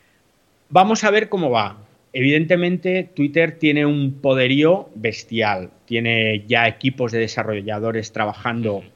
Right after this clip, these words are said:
Speaker 1: a brazo partido en, en desarrollar esta funcionalidad. Están implementando las cosas de forma muy inteligente. Eh, además, a la gente que le están ofreciendo la posibilidad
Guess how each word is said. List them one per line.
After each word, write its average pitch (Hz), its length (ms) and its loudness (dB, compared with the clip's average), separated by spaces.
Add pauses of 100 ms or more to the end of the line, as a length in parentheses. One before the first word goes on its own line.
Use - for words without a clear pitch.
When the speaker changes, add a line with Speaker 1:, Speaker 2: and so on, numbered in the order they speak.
(180)
Speaker 1:
a 110 120 -2
brazo 120 340 -2
partido 170 760 -2
en, 113 340 -4
en 110 160 -6
desarrollar 110 560 -2
esta 113 200 -4
funcionalidad. 113 840 0 (560)
Están 170 320 0
implementando 139 720 2
las 117 160 -4
cosas 110 480 -8
de 110 80 -6
forma 117 500 -6 (100)
muy 151 320 4
inteligente. 139 920 0 (680)
Eh, 120 420 4
además, 135 520 0
a 127 140 0
la 120 100 -2
gente 165 360 -4
que 170 100 -6
le 147 80 -2
están 156 280 -4
ofreciendo 151 540 -4
la 135 160 0
posibilidad 131 760 -4